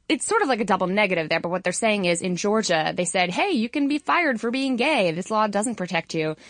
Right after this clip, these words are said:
But this, uh, appeal, or not this appeal, this, this, uh, Chicago Court of Appeals for the Seventh Circuit says that this right absolutely does apply in protecting L G B T Q Americans at work.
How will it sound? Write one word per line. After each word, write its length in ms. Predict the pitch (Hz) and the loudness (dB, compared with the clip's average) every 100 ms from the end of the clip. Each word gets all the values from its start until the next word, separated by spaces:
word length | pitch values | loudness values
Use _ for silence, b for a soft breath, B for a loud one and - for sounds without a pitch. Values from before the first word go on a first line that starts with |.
| B | B
But 140 | 196 185 | -4 0
this, 320 | 180 180 - | 0 0 -4
uh, 320 | - 170 160 - | -2 0 0 -2
appeal, 460 | - 190 - 269 214 | -4 -6 -4 0 2
or 80 | 196 | 2
not 180 | 208 208 | 0 -2
this 140 | 180 | -8
appeal, 260 | 175 185 170 | -4 -2 0
this, 260 | 165 - | -2 -4
this, 360 | - 185 170 - | -4 -4 -2 -2
uh, 220 | 165 160 | 0 0
Chicago 840 | 160 185 - 202 190 180 170 170 - b b b b b | -4 -8 -2 -2 0 0 0 0 -4 b b b b b
Court 560 | - - 226 190 - - | -10 -2 0 2 0 -2
of 100 | 175 | -2
Appeals 500 | 170 - 240 220 196 | -2 -4 -2 -2 0
for 80 | 180 | -2
the 60 | 170 | -4
Seventh 300 | 180 165 165 | -4 -4 -6
Circuit 600 | - 247 247 160 - - | -4 -4 -2 -4 -4 -6
says 320 | - 180 165 | -4 -2 -2
that 160 | 170 - | -6 -8
this 180 | 170 - | -10 -10
right 360 | 180 165 190 175 | -10 -2 -2 0
absolutely 720 | 170 175 - 165 196 262 170 | -2 -2 -4 -4 -4 -4 -6
does 400 | 165 160 165 165 170 | -6 -6 -6 -8 -10
apply 760 | - - 196 175 156 156 165 B B B - | -10 -4 0 0 -2 -4 -8 B B B -4
in 220 | 175 160 | -2 -2
protecting 720 | 185 - 175 - 170 160 160 | -6 -4 -6 -2 -2 -2 -2
L 100 | 165 | -4
G 120 | 165 | -2
B 80 | 160 | -6
T 120 | 156 | -8
Q 200 | 156 165 | -8 -6
Americans 500 | 156 151 151 151 147 | -4 -4 -4 -6 -6
at 100 | - | -6
work. 460 | 170 160 - - | -4 -4 -6 -14